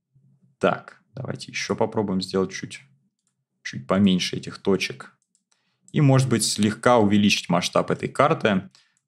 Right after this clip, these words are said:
Не один процент, а, скажем, там, два. Опять же, это всегда будет зависеть от вашего объекта. То есть иногда и стопроцентный масштаб, который там стоит, он будет хорошо смотреться.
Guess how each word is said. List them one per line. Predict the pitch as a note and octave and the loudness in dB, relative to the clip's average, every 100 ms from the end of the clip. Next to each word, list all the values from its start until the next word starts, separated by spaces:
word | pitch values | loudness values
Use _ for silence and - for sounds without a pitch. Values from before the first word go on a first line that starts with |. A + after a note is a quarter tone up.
| - | -4
Не | F#2 | 0
один | F2 G#2 C3+ | 2 2 4
процент, | G#2+ F#2+ F2+ F2 - | 4 2 -2 -4 -4
а, | - | -4
скажем, | - - F2 E2 | -4 -4 -4 -4
там, | - D#2+ E2 | -10 -10 -8
два. | E2 F2 D#2+ - _ _ _ _ _ _ | 0 0 0 -6 _ _ _ _ _ _
Опять | C#3 G2+ | 2 2
же, | G2+ | 2
это | C3 D#3 | 2 2
всегда | B2+ G#2+ B2 | 0 2 4
будет | A#2+ G2+ | 4 4
зависеть | F#2+ G2+ - - | 2 2 -4 -2
от | G2+ F#2+ - | -2 -2 -2
вашего | G2 F#2+ - F#2 | 0 0 2 2
объекта. | F2+ F2 F2+ - - - _ _ _ _ _ _ _ _ _ _ _ _ _ _ _ _ - | 2 0 -4 -6 -16 -18 _ _ _ _ _ _ _ _ _ _ _ _ _ _ _ _ -6
То | - | -6
есть | - F#2+ | 0 2
иногда | G2 G2+ C3+ | 2 4 2
и | G2 G2 F#2+ | 2 2 0
стопроцентный | - - E2+ F2+ F2 F2 F2+ | 2 0 0 0 -2 -2 -2
масштаб, | F2 - D3 - | 0 2 0 0
который | G2 F#2+ F#2 | -2 0 -2
там | F2+ | -2
стоит, | - F#2 F2+ | -2 -4 -2
он | F2+ F2 | -2 -2
будет | F#2+ F2 | -2 -6
хорошо | - G2 F#2+ F2+ | 0 0 2 -2
смотреться. | - F2 - - - | -4 -6 -6 -8 -8